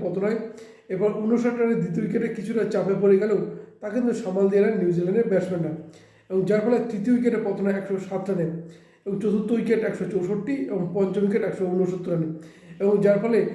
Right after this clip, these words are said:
শেষ পর্যন্ত কুড়ি ওভারে পাঁচ উইকেট হারিয়ে দুশো সাত রান তোলে নিউজিল্যান্ড।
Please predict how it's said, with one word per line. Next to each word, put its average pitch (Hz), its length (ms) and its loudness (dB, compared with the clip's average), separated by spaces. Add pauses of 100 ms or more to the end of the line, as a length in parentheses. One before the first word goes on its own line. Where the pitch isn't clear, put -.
(260)
শেষ 226 220 -4
পর্যন্ত 233 400 0 (360)
কুড়ি 247 220 4
ওভারে 214 220 4 (180)
পাঁচ 196 240 -2
উইকেট 196 200 -4
হারিয়ে 180 360 0 (340)
দুশো 208 340 -2
সাত - 320 -4
রান 202 160 4
তোলে 202 260 2 (360)
নিউজিল্যান্ড। 196 480 4